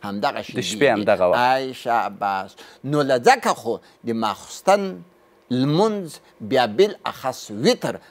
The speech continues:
Speaker 1: باید سړی بیخي تر دغو پورې د شپې اخ-، تر اخیره پورې یې وځنډوي. او تهجد هم باید چې د شپې په هغه اخیره برخه کې وکړي. نو له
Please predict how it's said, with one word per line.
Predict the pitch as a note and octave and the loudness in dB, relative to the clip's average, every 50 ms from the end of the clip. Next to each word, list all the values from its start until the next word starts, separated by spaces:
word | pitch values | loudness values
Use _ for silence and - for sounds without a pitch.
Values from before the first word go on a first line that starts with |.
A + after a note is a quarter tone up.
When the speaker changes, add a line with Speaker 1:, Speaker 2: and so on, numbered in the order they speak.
| _ - A2+ C3+ | _ -2 2 4
Speaker 1:
باید | D#3 D#3+ D#3 D3 C3 - | 4 4 4 2 0 -4
سړی | - - B2+ C3 D#3+ F3 F3 D#3+ - - _ _ _ - A#2 | -2 2 4 6 6 6 4 2 -2 -8 _ _ _ -8 -6
بیخي | C3 B2+ - - F3 | -4 -4 -4 -4 -6
تر | - - C#3 A#2+ A2+ | -6 -4 -2 -2 0
دغو | A#2 A#2 D3 | 0 0 -2
پورې | - - C#3 B2+ A#2+ A#2 A2 | -4 -2 -2 -2 -2 -2 -4
د | G#2+ - | -6 -8
شپې | - - - - - - - | -4 -2 -2 -2 0 -2 -4
اخ-، | - - - - F#3 - - - | -4 -4 -6 -8 -8 -6 -4 -2
تر | D3 - - - | -2 -2 -2 -4
اخیره | - F#3+ F#3+ F3 D3+ - - | -2 -2 0 2 0 0 0
پورې | - B2 G#2 G#2+ G2+ | -4 -6 -4 -4 -4
یې | G2 G2 | -2 0
وځنډوي. | A#2+ C3 A2+ A#2 G#2 F#2 F#2 F2 G2 F#2+ G#2 G#2+ - - - A#2+ A#2 A2 | 0 0 0 0 -4 -6 -6 -6 -6 -6 -6 -8 -10 -12 -16 -10 0 2
او | - C3 A#2+ | 2 2 2
تهجد | A#2 - - - - A2 A#2+ A#2 A#2 A#2 B2 - B3+ A3+ A#3+ | 0 -4 -8 -8 -6 -2 0 0 0 -2 -2 -4 0 2 2
هم | A#3 G#3+ F3 D3+ | 2 2 2 2
باید | D#3+ D#3+ D3+ C3 | 2 2 2 0
چې | - - B2+ A2+ G#2 | -4 -8 -8 -8 -8
د | G#2 F#2 - | -8 -10 -10
شپې | - - E3 F3 E3+ E3+ D#3+ | -4 -2 0 0 0 -2 -4
په | - - | -4 -2
هغه | A2+ A2+ G#2+ G#2 - - - | -2 -4 -4 -4 -6 -8 -8
اخیره | - - - G#3+ B3 A#3+ A3+ F#3 C3 G#2 | -4 -2 0 4 6 6 6 6 4 2
برخه | C3+ B2+ - - G#2+ F#2 - | 0 -2 -2 -6 -12 -16 -14
کې | - G2+ G2 | -12 -10 -10
وکړي. | G2+ - - G2+ F#2+ F2 - - - - - - - | -10 -12 -12 -14 -16 -16 -16 -16 -18 -18 -18 -12 -6
نو | A2+ A2+ A2 | -4 -2 0
له | A2 A2+ | 0 0